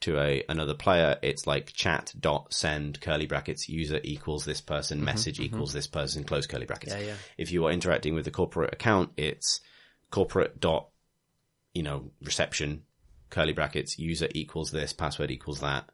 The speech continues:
Speaker 1: And then it might tell you wrong password, but give you some information that tells you what the password might be or gives you some way to get it. Um,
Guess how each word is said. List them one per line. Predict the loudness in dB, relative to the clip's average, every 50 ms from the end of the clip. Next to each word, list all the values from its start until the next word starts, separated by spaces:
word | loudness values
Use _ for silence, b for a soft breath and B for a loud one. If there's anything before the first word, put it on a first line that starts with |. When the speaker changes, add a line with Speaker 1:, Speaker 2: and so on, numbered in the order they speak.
| _ _ _
Speaker 1:
And | -4 -4
then | -4
it | -2
might | -4 -4
tell | -4 -2 -2
you | -2 -2
wrong | -2 -4 -2
password, | -2 -2 -2 0 0 0 0 0
but | -2 -6
give | -6 -6
you | -6
some | -6 -6 -6
information | -8 -8 -8 -8 -8 -8 -6 -6 -8
that | -8 -8
tells | -10 -10 -10
you |
what | -10 -10
the | -12
password | -12 -12 -12 -12 -10
might | -8 -8 -8 -10 -8
be | -8 -8 -8 -8 -8
or | -8 -8 -8 -8
gives | -8 -8 -10 -8
you | -8 -10
some | -8 -8 -8
way | -8 -8 -8
to | -8 -8
get | -6 -6 -6 -6
it. | -8 -10 B B B B B B B B B B B B B 0
Um, | 2 2 2 2 0 0 -2 -2 -4 -6